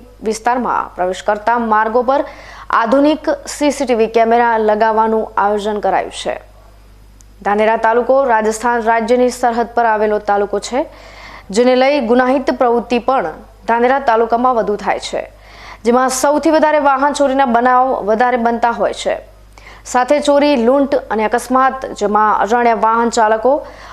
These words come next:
અન્ય વાહનને ટક્કર મારી ફરાર થઈ જાય છે, જે ગુનેગારને શોધવા પોલીસ માટે ખૂબ જ પડકારજનક હોય છે.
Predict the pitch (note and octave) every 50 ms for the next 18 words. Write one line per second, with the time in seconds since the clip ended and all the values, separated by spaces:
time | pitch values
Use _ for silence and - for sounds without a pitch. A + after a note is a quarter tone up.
0 | - - - - B3 C#4+ D#4 D#4+ D4+ D#4 D4+ D4 D4+ D4+ D4 D4+ E4 D#4 D#4 B3+
1 | - - B3+ B3 A#3+ B3 B3 B3 A#3+ B3+ C#4 C4 - - B3 A#3+ B3 B3 B3 B3
2 | B3 B3 B3+ B3 B3 G3+ G3 D#3 A#2+ A#2+ - - G3+ - - - - - - -
3 | - - - - - - - - G3 A3+ A#3 G#3 B3+ C#4 C#4+ C4 D4 D4 D4 D4
4 | D4+ D4 C#4+ D4 C#4+ C#4 C4 B3+ C4 C4 C4+ C#4 C#4 C#4 - A3+ A3 A3 A3 A3
5 | - A#3+ A#3 A3+ A#3 B3 B3 B3+ A#3 A#3 A#3+ G#3+ A3+ A#3+ A3+ - - - - -
6 | A#3+ - - - C#4 C4+ B3+ A#3 B3 A3+ G3 G3 G3 - G#3+ D3+ A#2+ - - -
7 | F#3+